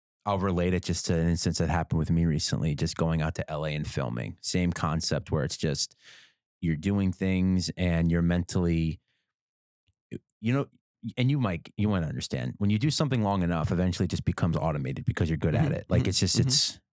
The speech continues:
Speaker 1: you just know,
Speaker 2: Mm-hmm.
Speaker 1: right? Like, it's just,
Speaker 2: Absolutely.
Speaker 1: there's no, you know, if, I don't know
Speaker 2: Mm-hmm.
Speaker 1: how else to
Speaker 2: You feel
Speaker 1: explain
Speaker 2: it.
Speaker 1: it. It, you just feel it. It's like,
Speaker 2: Mm-hmm.
Speaker 1: "Yeah, this is what you gotta do." Why do you gotta do it? It's like, you just have to, I don't have time to sit here and explain to you why. It's because I've tried it a million different times and this is the one way that I know that works.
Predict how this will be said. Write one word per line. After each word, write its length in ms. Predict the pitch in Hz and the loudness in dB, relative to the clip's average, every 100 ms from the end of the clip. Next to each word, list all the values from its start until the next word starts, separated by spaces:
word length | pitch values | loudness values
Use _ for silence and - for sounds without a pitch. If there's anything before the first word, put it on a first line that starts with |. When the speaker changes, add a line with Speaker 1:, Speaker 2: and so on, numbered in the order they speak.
| _ _ _ - | _ _ _ -2
Speaker 1:
you 60 | |
just 160 | 104 90 | 0 2
know, 420 | 90 87 69 - - | 2 0 -2 -8 -2
Speaker 2:
Mm-hmm. 100 | 117 | 0
Speaker 1:
right? 160 | 107 101 | 2 0
Like, 140 | 98 | 0
it's 100 | 92 | 0
just, 160 | - 123 | 0 2
Speaker 2:
Absolutely. 80 | 101 | 2
Speaker 1:
there's 100 | 101 | 2
no, 260 | 101 98 107 | 0 0 0
you 120 | 117 | 0
know, 60 | 113 | 0
if, 180 | 101 - | -2 0
I 40 | 107 | 2
don't 20 | |
know 40 | 110 | 4
Speaker 2:
Mm-hmm. 80 | |
Speaker 1:
how 60 | 107 | 2
else 120 | 101 | 0
to 60 | 95 | -2
Speaker 2:
You 40 | 92 | 0
feel 100 | 101 | 2
Speaker 1:
explain 100 | 98 95 | 2 2
Speaker 2:
it. 120 | 92 | 0
Speaker 1:
it. 20 | |
It, 120 | 95 - - | -6 -8 -6
you 60 | 143 | 0
just 140 | 139 | 0
feel 240 | - 117 80 | 2 0 0
it. 40 | |
It's 120 | 78 | 0
like, 100 | 101 | 0
Speaker 2:
Mm-hmm. 60 | 127 | 0
Speaker 1:
"Yeah, 60 | 98 | 0
this 140 | 92 | -2
is 80 | 87 | -2
what 80 | 85 | -2
you 60 | |
gotta 180 | 82 90 | 0 0
do." 160 | 87 82 | 0 0
Why 100 | 101 | 0
do 60 | |
you 20 | 107 | 0
gotta 160 | 104 | 0
do 120 | 98 | 0
it? 20 | 80 | 0
It's 100 | 85 | -2
like, 140 | 82 | -2
you 60 | 82 | -2
just 140 | 87 | 0
have 180 | 90 - | 0 -2
to, 140 | 85 73 | -2 -4
I 600 | - - - - - 107 | -6 -20 -20 -20 -4 -2
don't 40 | |
have 80 | 113 | 0
time 220 | 117 101 | 0 -2
to 40 | - | 0
sit 100 | 98 | 2
here 60 | |
and 80 | 87 | 2
explain 500 | 85 - 98 98 95 | 0 -2 0 2 2
to 120 | - | 0
you 80 | 78 | -4
why. 360 | 78 85 80 78 | 0 0 0 0
It's 200 | 87 - | -2 -2
because 260 | - 90 | -2 0
I've 160 | 87 82 | -2 -2
tried 280 | - 92 87 | -2 0 0
it 60 | |
a 40 | 85 | 0
million 340 | 90 87 87 | 2 2 2
different 300 | 90 90 90 | 0 0 -2
times 300 | 87 82 85 | -2 -2 0
and 100 | 85 | 0
this 80 | 82 | 0
is 80 | 82 | -2
the 80 | 85 | 0
one 240 | 85 87 | 2 2
way 120 | 85 | 2
that 120 | 85 | 2
I 60 | 82 | 0
know 140 | 82 | 0
that 140 | 80 - | -2 -2
works. 340 | 78 - - | -6 -6 -10